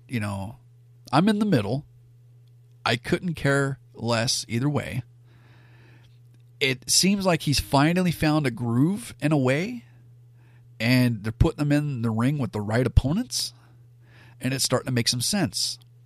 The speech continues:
If this turns out to be a strong program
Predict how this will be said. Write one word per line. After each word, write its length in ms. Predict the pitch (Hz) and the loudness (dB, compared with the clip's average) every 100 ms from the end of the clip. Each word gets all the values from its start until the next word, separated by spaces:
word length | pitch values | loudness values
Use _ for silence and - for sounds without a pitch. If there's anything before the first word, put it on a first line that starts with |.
| _ - - - - - - - - | _ -20 -20 -20 -20 -20 -20 -8 2
If 300 | 131 123 - | 2 2 -4
this 280 | 135 165 | 2 4
turns 260 | - 190 160 | 4 0 2
out 200 | 156 156 | 2 2
to 80 | 143 | 0
be 600 | 131 143 139 131 120 104 - _ _ - | 4 4 4 2 -2 -6 -16 _ _ -2
a 320 | 120 117 110 | 0 0 -2
strong 720 | - - - 127 135 170 170 | 0 0 0 2 4 4 2
program 720 | - 165 180 151 110 101 113 | 2 2 2 2 0 -2 -10